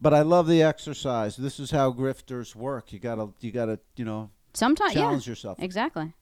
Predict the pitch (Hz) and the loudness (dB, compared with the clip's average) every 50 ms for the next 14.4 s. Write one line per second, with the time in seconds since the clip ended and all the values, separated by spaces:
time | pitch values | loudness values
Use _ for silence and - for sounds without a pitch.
0 | _ _ _ _ - 202 226 254 339 269 262 277 285 226 254 254 - - - 240 | _ _ _ _ 0 6 8 8 8 10 8 6 6 6 2 -2 -2 0 2 4
1 | 247 262 214 175 151 92 95 71 - - _ _ _ _ _ _ - - 233 240 | 4 4 2 0 -4 -6 -10 -12 -12 -14 _ _ _ _ _ _ -8 -4 -4 0
2 | - 277 262 240 208 214 202 214 208 208 202 202 - - - - 208 196 190 - | 0 2 0 2 0 0 2 2 2 2 2 0 -2 -6 -8 -4 -4 -4 -2 -4
3 | 170 - - 175 160 147 - - - _ - - - 127 147 165 175 175 156 147 | -6 -8 -8 -8 -8 -8 -8 -10 -14 _ -20 -8 -2 2 4 4 4 4 2 2
4 | 165 170 180 160 185 180 170 151 - - 185 214 240 247 - - - - 143 123 | 0 -2 -2 -2 -2 2 2 2 2 2 0 -2 -2 -2 -6 -10 -6 -4 -4 -4
5 | 95 - - - - 127 123 120 120 117 123 117 117 117 117 120 117 123 147 165 | -4 -6 -8 -8 -4 -4 -2 -2 -2 -2 -4 -6 -8 -8 -8 -6 -6 -6 -6 -8
6 | 156 127 120 110 - - - 139 131 123 113 - - 127 135 147 165 180 - - | -8 -10 -10 -12 -2 0 2 2 2 0 -2 -4 -6 -4 -2 -2 -2 -4 -6 -8
7 | 131 - 151 147 143 143 143 156 165 - - - 127 117 113 110 113 110 110 - | -10 -8 -4 -4 -2 -2 -2 -4 -6 -8 -10 -8 -6 -6 -4 -6 -6 -8 -12 -16
8 | _ - - - 139 160 170 - - 151 151 165 170 165 156 143 - - - 160 | _ -20 -14 -6 -4 -4 -4 -2 -2 -2 -2 -2 -2 -2 -4 -6 -10 -4 -2 0
9 | 196 190 - - 185 190 190 175 - 180 151 - - 190 202 202 165 - - 135 | 0 0 -2 -4 -2 -2 -2 -2 -4 -8 -10 -6 -2 0 2 2 0 -2 -4 -10
10 | 127 - - 156 147 135 156 151 143 135 139 143 151 160 156 151 147 147 147 143 | -8 -4 -4 -4 0 0 0 2 2 2 2 2 0 0 0 0 0 -2 -2 -2
11 | 139 135 131 147 156 - 131 - - - 113 95 90 - - 269 370 339 262 - | -4 -6 -6 -8 -8 -8 -10 -10 -6 -6 -6 -6 -2 2 8 10 10 10 10 6
12 | - - - 427 - - 523 494 - - 508 - - - - 147 135 139 127 107 | 0 4 6 6 6 8 4 2 4 2 2 2 2 0 0 2 4 4 2 4
13 | 107 131 131 135 131 131 123 127 117 117 113 113 123 120 127 117 107 101 90 90 | 6 6 6 8 6 6 4 2 2 2 0 0 0 0 -2 -2 -2 -4 -6 -6
14 | 107 98 98 107 95 90 87 | -8 -8 -8 -8 -8 -10 -12